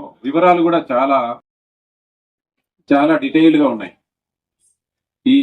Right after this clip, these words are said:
ఇంటి యజమాని ఫోటో ఒకటి ముద్రించడం జరుగుతుంది. కుటుంబ సభ్యులు ఎంతమంది ఉన్నారు అనేది ముద్రించడం జరిగింది. అలాగే దీని బ్యాక్ సైడ్ కుటుంబ సభ్యుల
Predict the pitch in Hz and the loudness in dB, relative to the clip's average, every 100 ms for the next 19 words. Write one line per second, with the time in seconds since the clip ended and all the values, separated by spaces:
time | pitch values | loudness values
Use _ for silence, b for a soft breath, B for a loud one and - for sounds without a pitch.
0 | 139 170 156 139 160 160 151 - 143 147 | 2 4 4 2 -4 -6 -6 -8 -8 -2
1 | 147 131 123 117 110 123 120 120 113 113 | -2 -2 -8 -10 -6 -6 -4 -4 -4 -4
2 | 113 117 143 _ _ _ _ _ _ _ | -8 -12 -16 _ _ _ _ _ _ _
3 | _ _ 143 175 175 160 135 127 165 143 | _ _ -8 -6 -2 -2 -2 4 4 4
4 | 123 143 147 139 127 123 120 120 117 117 | 2 -2 -2 -2 -4 -6 -6 -6 -6 -6
5 | 113 113 101 _ _ _ _ _ _ 113 | -4 -4 -8 _ _ _ _ _ _ -8
6 | 120 127 123 120 117 113 117 151 - _ | -6 -6 -6 -6 -6 -4 -4 -6 -8 _
7 | _ _ _ _ _ _ 117 151 160 165 | _ _ _ _ _ _ -6 -2 2 2
8 | 131 139 139 _ _ _ 135 135 113 131 | 2 -4 -10 _ _ _ -8 -8 -6 -8
9 | 143 - 151 135 110 123 - 131 170 156 | -6 0 2 2 0 -2 -6 0 0 0
10 | 147 143 139 | -2 0 0